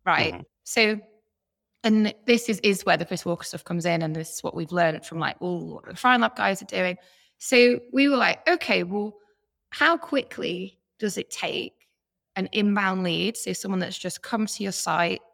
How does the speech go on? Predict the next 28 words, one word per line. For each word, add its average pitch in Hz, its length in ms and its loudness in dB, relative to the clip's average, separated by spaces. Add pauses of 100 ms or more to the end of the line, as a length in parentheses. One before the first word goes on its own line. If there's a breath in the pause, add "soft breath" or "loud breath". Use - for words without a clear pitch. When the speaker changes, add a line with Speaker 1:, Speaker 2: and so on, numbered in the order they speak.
(120)
Speaker 1:
filled 233 240 0
out - 120 0
demo 170 200 -4
request, 165 520 -6 (220 loud breath)
to - 100 -10
get - 420 2
to - 120 -10
closed 220 480 0
won 170 360 0
or 196 60 -2
get 180 220 -2
to - 100 -10
Square, 180 640 0 (320)
versus 202 320 0
how 220 220 0
quickly 214 520 -2
does 180 180 -2
it 180 100 -10
take - 460 -4 (100)
a 185 60 -14
content 302 640 2
lead 165 380 -4 (220)
to - 120 -10 (120)
go 160 180 2
through 160 280 -6
that - 200 -6
same 156 300 -6
process?" - 600 -4